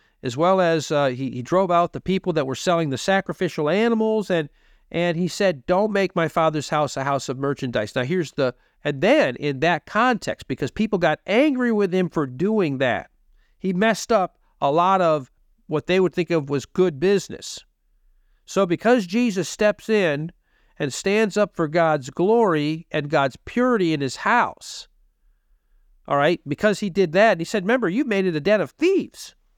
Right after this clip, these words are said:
Because he did that, he made some enemies. Now,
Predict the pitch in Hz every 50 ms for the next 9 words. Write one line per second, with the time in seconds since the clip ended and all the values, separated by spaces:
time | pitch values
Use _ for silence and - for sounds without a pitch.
0 | _ _ _ _ _ _ _ _ _ _ _ _ _ _ _ _ _ _ - -
1 | 180 151 175 170 139 226 302 359 269 214 170 151 151 - 147 220 262 269 240 208
2 | 180 - - 175 208 247 247 190 139 117 - - - 190 202 180 151